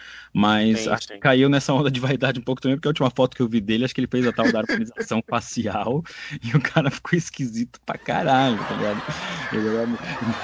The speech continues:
Speaker 1: muito, eu recebi a Flora Paulita, me mandou uma foto, ele falou assim, "Você viu isso?" Eu falei, "Nossa, Zac, nossa, errou um pouco", assim.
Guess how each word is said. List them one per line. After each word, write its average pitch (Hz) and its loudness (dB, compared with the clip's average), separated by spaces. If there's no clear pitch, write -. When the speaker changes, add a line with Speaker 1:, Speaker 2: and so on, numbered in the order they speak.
Speaker 1:
muito, 151 8
eu 117 4
recebi 135 4
a 127 6
Flora 135 2
Paulita, 131 2
me 107 -2
mandou 104 -2
uma 101 -4
foto, 104 -6
ele 101 -6
falou - -12
assim, 117 -8
"Você 143 2
viu 113 6
isso?" 113 4
Eu - -18
falei, 123 2
"Nossa, 131 4
Zac, 87 -4
nossa, 107 2
errou 113 4
um 95 -6
pouco", - -6
assim. - -10